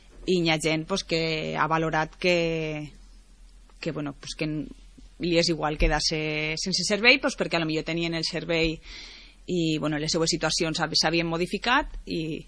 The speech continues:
i en principi lo que, lo que s'ha anat fent des de l'àrea i sempre en, en coordinació amb Creu Roja ha sigut, eh, anar formalitzant la situació i anar normalitzant-lo, eh,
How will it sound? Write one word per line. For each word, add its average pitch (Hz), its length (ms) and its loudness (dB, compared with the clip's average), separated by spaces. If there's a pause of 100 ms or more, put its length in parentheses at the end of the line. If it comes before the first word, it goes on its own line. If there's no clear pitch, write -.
(100)
i 196 80 2
en 185 120 2
principi 196 440 2
lo 240 80 4
que, 175 400 2
lo 175 200 2
que 175 120 -2
s'ha 185 80 -2
anat 190 200 0
fent 226 200 0
des 202 80 -2
de 196 120 0
l'àrea 214 380 2 (760)
i 185 80 2
sempre 185 640 2
en, 156 920 -2 (320)
en 180 100 -2
coordinació 165 640 0
amb 170 160 2
Creu 165 180 0
Roja 208 380 2 (580)
ha 214 160 4
sigut, 180 560 2
eh, 165 840 0 (180)
anar 175 240 4
formalitzant 175 540 4
la 175 100 4
situació 247 720 0 (100)
i 180 160 2
anar 165 160 4
normalitzant-lo, 190 880 4 (640)
eh, 175 640 4